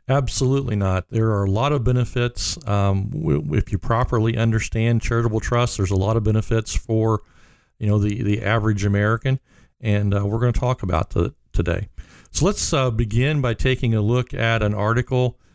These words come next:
that appeared in U S News and World Report. The title of the article is "Should You Set Up a Charitable Trust?" And, uh, we think there are some good points, some, some good information, uh, in that article, and we can use that, uh, to build our, our conversation around.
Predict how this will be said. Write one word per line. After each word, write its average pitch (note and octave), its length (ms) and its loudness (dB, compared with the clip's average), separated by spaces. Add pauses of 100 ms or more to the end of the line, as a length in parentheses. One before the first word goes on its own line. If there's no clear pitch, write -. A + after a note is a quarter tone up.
(180)
that A2+ 100 2
appeared A#2 420 0
in G2+ 140 0
U A#2 220 0
S A#2+ 180 -2
News A#2 360 0
and B2 120 0
World A2 220 0
Report. G2 500 0
The F#2+ 160 -2
title G#2+ 340 2
of G#2 100 0
the G#2+ 100 -2
article G#2+ 420 0
is G#2 320 -2
"Should D3+ 400 -2
You C#3 120 2
Set B2+ 260 0
Up C#3 200 -2
a G#2 120 0
Charitable A#2 480 0
Trust?" G2 480 0
And, G#2 260 2 (540)
uh, G2+ 180 0
we G#2 160 0
think B2 280 0
there A2+ 380 0
are A2 100 0
some A2 200 2
good A2 240 0
points, A#2 380 0
some, G#2 320 -2
some G2+ 220 -4
good A#2+ 180 2
information, A#2 680 0 (500)
uh, A2+ 60 -2
in B2 260 0
that A2+ 160 0
article, A#2 460 0
and G#2+ 120 0
we G#2+ 100 0
can A2 180 0
use A2 240 0
that, A2+ 280 0 (120)
uh, G2 200 0
to - 140 -2
build G#2 280 0
our, G2 240 2
our F#2 100 -2
conversation G2+ 800 0
around. F2 280 0